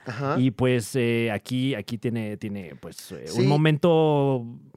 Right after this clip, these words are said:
Speaker 2: culmen.
Speaker 1: Como que es el momento en el que empezamos a separarnos empáticamente de los protagonistas
Speaker 2: Ujú.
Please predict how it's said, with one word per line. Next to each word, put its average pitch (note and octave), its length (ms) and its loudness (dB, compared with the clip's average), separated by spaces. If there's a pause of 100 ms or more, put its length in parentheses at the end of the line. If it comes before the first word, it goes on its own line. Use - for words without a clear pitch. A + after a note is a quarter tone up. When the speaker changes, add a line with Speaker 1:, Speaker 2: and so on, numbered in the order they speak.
Speaker 2:
culmen. C3+ 500 2
Speaker 1:
Como F3 240 -4
que F3 160 2
es G3 100 0
el G#3 160 0
momento G#3 640 0
en E3+ 160 -2
el E3 120 -2
que D#3+ 100 -4
empezamos F3 500 -2
a D#3+ 140 2
separarnos D#3+ 680 0
empáticamente C#3+ 760 -2
de B2 80 0
los A#2 140 -4
protagonistas C3+ 720 -4
Speaker 2:
Ujú. A2+ 260 0